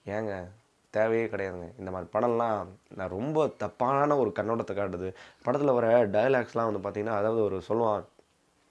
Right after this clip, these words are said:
ஒரு சில விஷயங்கள் சொல்றாங்க. அதாவது, அஹ், பாகிஸ்தான் கண்ட்ரிலேருந்து இந்த மாதிரி நோட்டை யூஸ் பண்ணிக்கோ, இனிமேல் இங்க அப்படி தான் வரப்போகுது. அதாவது ஒரு கண்ட்ரியை வச்சு பண்றது வேற,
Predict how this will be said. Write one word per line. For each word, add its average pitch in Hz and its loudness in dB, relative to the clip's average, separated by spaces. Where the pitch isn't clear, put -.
ஒரு 175 4
சில 170 6
விஷயங்கள் 160 4
சொல்றாங்க. 127 4
அதாவது, 107 0
அஹ், 107 0
பாகிஸ்தான் 131 4
கண்ட்ரிலேருந்து 120 4
இந்த 117 0
மாதிரி 113 -2
நோட்டை 123 4
யூஸ் - -8
பண்ணிக்கோ, 107 0
இனிமேல் 120 4
இங்க 117 2
அப்படி 110 2
தான் 117 4
வரப்போகுது. 107 0
அதாவது 196 6
ஒரு 147 4
கண்ட்ரியை 202 12
வச்சு 180 6
பண்றது 151 6
வேற, 113 4